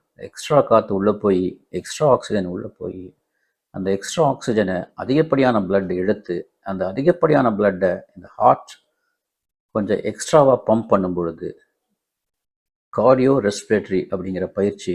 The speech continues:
ஒரு முழுமையா நடக்குது. So, மூச்சு பயிற்சி, ரெஸ்பிரேட்டரி எக்ஸர்சைஸ், கார்டியோ ரெஸ்பிரேட்டரி எக்ஸர்சைஸ், எண்டுரன்ஸ் ட்ரைனிங், even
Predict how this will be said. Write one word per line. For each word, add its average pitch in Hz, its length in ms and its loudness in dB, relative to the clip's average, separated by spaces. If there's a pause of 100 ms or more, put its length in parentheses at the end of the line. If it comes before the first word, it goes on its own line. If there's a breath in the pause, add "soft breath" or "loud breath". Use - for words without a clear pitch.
(460)
ஒரு 98 240 -4
முழுமையா 117 420 0
நடக்குது. 85 340 -12 (1160)
So, - 80 4 (120)
மூச்சு 170 360 8
பயிற்சி, 143 340 6 (160)
ரெஸ்பிரேட்டரி 110 500 0
எக்ஸர்சைஸ், 110 560 -2 (500)
கார்டியோ 113 300 4 (100)
ரெஸ்பிரேட்டரி 95 520 -6
எக்ஸர்சைஸ், 98 520 -8 (800)
எண்டுரன்ஸ் 110 480 2
ட்ரைனிங், 90 420 -6 (640)
even 101 220 -6